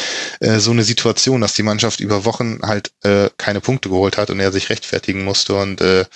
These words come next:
er eben so eine Art Krisenmanager dann sein musste. Da be-,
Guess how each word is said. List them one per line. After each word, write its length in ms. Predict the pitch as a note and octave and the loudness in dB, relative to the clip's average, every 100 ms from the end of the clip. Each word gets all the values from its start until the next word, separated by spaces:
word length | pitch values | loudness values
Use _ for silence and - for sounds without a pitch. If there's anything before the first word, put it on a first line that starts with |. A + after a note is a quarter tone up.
| - - - - - - - | -10 -8 -6 -6 -6 -8 -4
er 180 | F#2+ F#2 | -2 0
eben 160 | F#2+ G#2 | 0 0
so 100 | G#2 | -2
eine 160 | G2+ | 0
Art 160 | F#2+ G#2 | -2 -2
Krisenmanager 800 | - C#3+ A2 G#2 G2+ G#2 - G#2 | -2 0 0 0 0 0 0 0
dann 200 | G2+ G2 | -2 -2
sein 260 | G2 G2+ | 0 0
musste. 360 | G#2 A2 - A#2+ | -2 -2 -2 -6
Da 160 | A#2+ G2 | -4 -2
be-, 200 | G#2+ | -2